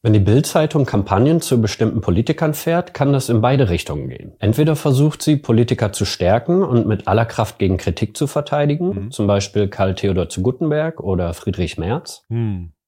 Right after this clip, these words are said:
Speaker 1: Oder aber sie nutzt ihre enorme publizistische Macht, um Politiker zu attackieren, in Skandale zu verwickeln und regelrecht zu zerstören.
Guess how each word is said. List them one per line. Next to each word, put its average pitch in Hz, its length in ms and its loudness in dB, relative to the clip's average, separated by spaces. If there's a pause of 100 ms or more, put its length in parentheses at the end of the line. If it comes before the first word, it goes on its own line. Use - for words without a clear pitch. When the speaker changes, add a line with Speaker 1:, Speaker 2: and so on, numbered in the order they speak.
(160)
Speaker 1:
Oder 156 180 2
aber 160 260 2
sie 139 100 2
nutzt 139 300 0
ihre 120 260 2
enorme 117 400 2
publizistische 117 760 -2
Macht, 110 440 -2
um 127 240 2
Politiker 127 540 0
zu - 140 -6
attackieren, 160 760 -2
in 110 160 -2
Skandale 123 560 -2
zu 135 140 -4
verwickeln 123 680 -2
und 98 260 -4
regelrecht 107 480 -2
zu - 80 -6
zerstören. - 680 -8